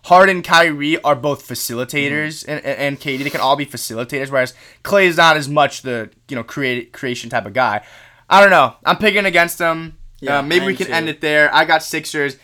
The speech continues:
Speaker 1: Listen, if,
Speaker 2: Let's
Speaker 1: if they stay healthy and if they just shoot the lights out, they will be,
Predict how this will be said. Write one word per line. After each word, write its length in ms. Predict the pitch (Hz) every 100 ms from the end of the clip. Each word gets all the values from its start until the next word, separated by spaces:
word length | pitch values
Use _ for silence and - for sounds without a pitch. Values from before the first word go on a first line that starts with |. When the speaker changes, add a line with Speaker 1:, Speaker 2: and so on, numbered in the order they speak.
| _
Speaker 1:
Listen, 320 | 202 190 160 143
if, 140 | 214
Speaker 2:
Let's 280 | 196 - -
Speaker 1:
if 180 | 214 214
they 100 | 269
stay 280 | - 233 214
healthy 400 | 190 196 220 208
and 100 | 160
if 120 | 170
they 100 | -
just 160 | 185 165
shoot 200 | - 196
the 80 | 156
lights 280 | 143 156 -
out, 280 | 165 180 127
they 100 | 170
will 120 | 175
be, 360 | 175 175 170